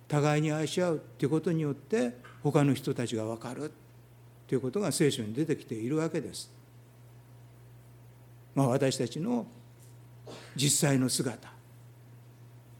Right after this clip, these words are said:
それは神様も見ておられるわけですし、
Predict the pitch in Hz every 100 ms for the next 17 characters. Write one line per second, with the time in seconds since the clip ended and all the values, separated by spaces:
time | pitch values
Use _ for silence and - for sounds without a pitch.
0 | - - - 127 165 175 160 156 143 131
1 | 139 165 143 143 127 123 127 131 127 123
2 | 110 - - 214 208 -